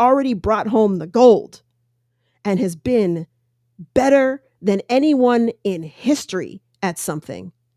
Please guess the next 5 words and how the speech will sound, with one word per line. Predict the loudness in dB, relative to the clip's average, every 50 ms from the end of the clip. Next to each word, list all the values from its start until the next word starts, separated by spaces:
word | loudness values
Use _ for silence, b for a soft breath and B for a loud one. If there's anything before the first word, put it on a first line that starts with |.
| _ _ _ _ _ -8
think | -6 -2 -2
about | -2 -2 -2 -6 -10
that. | -18 -20 -20 -20 _ _ _ _ _ _ _ _ _ _
Better | -14 -8 0 2 2 2 4 2 2 2 0 -4 _ _ _ -10
than | -4 0 0 0 0 0 -2 -4 -6